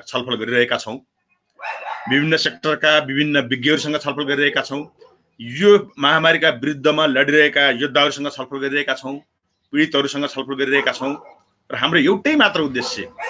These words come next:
यसका विरुद्धको लडाइँमा तपाईँ हामीले कसरी विजय प्राप्त गर्न सकिन्छ भन्ने उद्देश्य हो। यसका लागि हामीले विभिन्न कोणबाट छलफल गर्ने प्रयत्न गरेका छौँ।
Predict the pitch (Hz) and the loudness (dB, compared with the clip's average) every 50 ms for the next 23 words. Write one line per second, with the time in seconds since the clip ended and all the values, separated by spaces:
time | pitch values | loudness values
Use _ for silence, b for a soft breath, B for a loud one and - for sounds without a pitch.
0 | B B B B B B B B _ - - - - - 254 247 170 151 175 190 | B B B B B B B B _ 0 0 2 2 4 2 4 2 2 0 0
1 | 165 160 190 190 170 175 156 151 151 151 156 151 147 143 147 151 151 151 151 135 | 2 0 0 2 2 4 4 6 6 6 4 4 4 2 2 2 2 2 0 0
2 | - - - - 170 170 156 131 123 127 131 123 127 131 131 135 131 120 - - | -2 -4 -2 0 2 4 4 4 2 2 -2 -4 -4 -4 -4 -4 -6 -8 -10 -10
3 | - 208 190 - 220 214 202 202 196 196 190 190 180 165 - - - - - - | -8 -6 -2 2 2 4 4 6 4 4 2 2 0 -4 -8 -12 -16 -20 -18 -14
4 | - - - 147 151 165 180 175 - - 143 135 - 151 135 139 131 131 123 147 | -12 -10 -8 -4 0 2 2 2 4 2 0 0 0 -2 -4 -4 -4 -4 -6 -8
5 | 143 143 156 147 - - 156 160 160 - - 95 120 131 123 120 120 123 - - | -8 -8 -8 -8 -6 -4 -4 -4 -6 -6 -8 -8 -6 -6 -6 -8 -8 -10 -10 -10
6 | 135 117 117 147 - _ _ _ _ _ _ _ _ _ _ _ _ _ _ _ | -8 -8 -8 -10 -12 _ _ _ _ _ _ _ _ _ _ _ _ _ _ _
7 | _ _ _ _ _ - - - 233 214 208 208 202 196 165 165 180 180 151 180 | _ _ _ _ _ -2 0 2 4 4 6 6 6 6 4 4 2 0 -2 0
8 | 208 254 294 302 254 - 180 190 196 185 175 170 165 165 165 165 127 - - 143 | 0 0 0 0 -2 -2 -2 -2 0 2 2 2 2 2 2 0 0 -2 -6 -8
9 | 139 160 170 156 160 151 143 - 143 143 - 151 143 147 143 147 143 131 - 131 | -6 -4 -4 -2 -4 -4 -4 -6 -8 -8 -8 -4 -4 -2 -2 -2 -4 -6 -6 -10
10 | 151 | -14